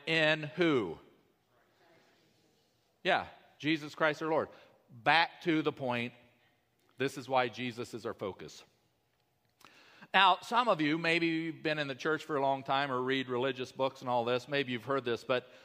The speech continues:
but this is a very simple illustration of the difference between Christianity versus other world religions, is that other world religions are spelled do,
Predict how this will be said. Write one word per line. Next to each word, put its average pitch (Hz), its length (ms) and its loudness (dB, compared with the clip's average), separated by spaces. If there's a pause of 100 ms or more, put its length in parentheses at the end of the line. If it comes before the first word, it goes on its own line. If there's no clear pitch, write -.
(120)
but 147 120 -6
this 220 180 2
is 151 140 -4
a - 20 0
very 165 320 2
simple 160 320 -2
illustration 143 680 -2
of 127 160 0
the 127 60 -4
difference 151 460 -2
between 135 360 -12
Christianity 139 880 -2
versus 127 400 -4
other 123 220 0
world 120 260 0
religions, 117 520 -2
is 113 120 -10
that 113 220 -2 (280)
other 233 280 6
world 175 320 6
religions 156 560 2
are 131 100 -2
spelled 123 420 0
do, 107 400 0